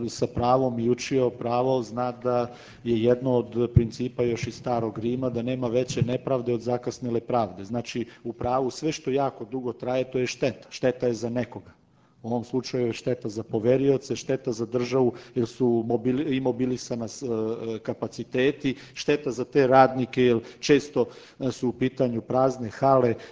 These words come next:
e, mašine na kojima je već prašina uveliko, koji ne dobijaju lični dohodak,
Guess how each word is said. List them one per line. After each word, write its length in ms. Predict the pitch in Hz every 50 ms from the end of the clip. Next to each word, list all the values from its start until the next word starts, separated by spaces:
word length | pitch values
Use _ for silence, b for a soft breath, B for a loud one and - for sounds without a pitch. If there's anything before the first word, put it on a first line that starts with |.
| B B
e, 180 | 127 117 117
mašine 460 | 117 120 123 - - 135 135 131 135 123
na 80 | 120
kojima 480 | 113 - 127 127 131 127 127 123 123 123
je 140 | 120 120 113
već 240 | 113 117 110 - -
prašina 460 | - 123 131 127 - - 139 123 120
uveliko, 580 | 113 127 139 143 147 135 131 120 - - 127 120
koji 240 | 120 - 131 135 135
ne 100 | 131 123
dobijaju 420 | 117 120 113 131 139 135 127 123
lični 340 | 123 135 131 - - 120 110
dohodak, 680 | 104 127 135 127 - - 147 127 127 123 - - -